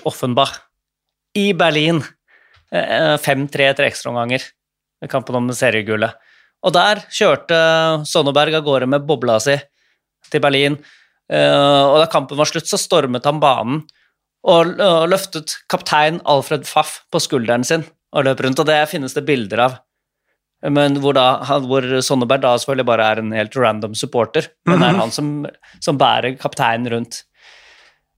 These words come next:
Speaker 1: Eh, og det bildet er Eintracht-historie på høyde med Fjøras overstegsfinte i,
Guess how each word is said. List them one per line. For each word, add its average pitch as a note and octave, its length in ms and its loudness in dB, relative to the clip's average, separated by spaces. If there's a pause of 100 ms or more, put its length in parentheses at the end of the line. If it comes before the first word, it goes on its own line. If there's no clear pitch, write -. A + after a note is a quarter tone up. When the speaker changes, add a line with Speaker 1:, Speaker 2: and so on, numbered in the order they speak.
Speaker 1:
Eh, E3+ 260 4
og E3+ 80 4
det F#3 100 4
bildet E3+ 220 0
er D3 420 0
Eintracht-historie B2+ 880 -2
på C#3 140 2
høyde A2 260 0
med A#2 460 -2
Fjøras A#2+ 500 4
overstegsfinte A2 880 -4
i, A2+ 400 0